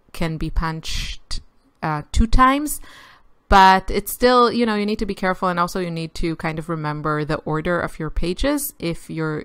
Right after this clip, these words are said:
doing this like I am. But I thought using one piece of paper as a guide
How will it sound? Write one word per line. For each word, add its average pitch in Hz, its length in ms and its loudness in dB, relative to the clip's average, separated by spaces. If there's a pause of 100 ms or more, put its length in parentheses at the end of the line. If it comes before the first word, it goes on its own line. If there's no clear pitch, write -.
doing 156 560 -6
this - 420 -6 (440)
like 156 380 -4
I 165 160 4
am. 143 300 -2
But 170 260 4
I 180 120 0
thought 202 240 0
using 190 640 -4 (480)
one 185 260 0
piece - 180 -2
of - 100 -8
paper 175 300 0
as 170 240 0
a 156 60 -4
guide 165 460 2